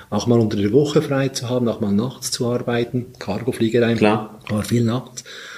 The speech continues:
Speaker 1: Und ich konnte mich dann irgendwie wieder an diesen Tä-, Tagesrhythmus, Bürorhythmus gewöhnen. Das war auch nicht sicher, weil mein Körper <laughs> hat sich eben daran gewöhnt, da etwas anders zu funktionieren.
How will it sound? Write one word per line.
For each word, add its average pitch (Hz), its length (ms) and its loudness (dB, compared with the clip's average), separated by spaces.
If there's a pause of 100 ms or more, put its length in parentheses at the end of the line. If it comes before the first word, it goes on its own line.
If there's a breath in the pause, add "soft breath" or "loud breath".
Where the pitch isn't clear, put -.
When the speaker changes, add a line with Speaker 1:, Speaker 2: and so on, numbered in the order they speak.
(260 loud breath)
Speaker 1:
Und 127 60 0
ich 120 100 -2
konnte 170 280 4
mich 156 160 2
dann 131 160 4
irgendwie 131 300 2
wieder 135 220 0
an 107 100 -4
diesen 117 580 -2
Tä-, 113 340 -4 (160)
Tagesrhythmus, 147 1040 2
Bürorhythmus 139 1120 2
gewöhnen. 123 720 2 (500 loud breath)
Das - 140 -4
war 92 220 -8
auch 165 120 -12
nicht - 220 -6
sicher, 117 360 0
weil 107 100 -2
mein 110 120 -2
Körper 127 420 2
<laughs> - 0 -
hat 165 140 0
sich 160 160 2
eben 123 180 2
daran 110 300 0
gewöhnt, 127 380 2
da 113 80 2
etwas 110 340 0
anders 127 300 2
zu - 80 -2
funktionieren. 127 840 2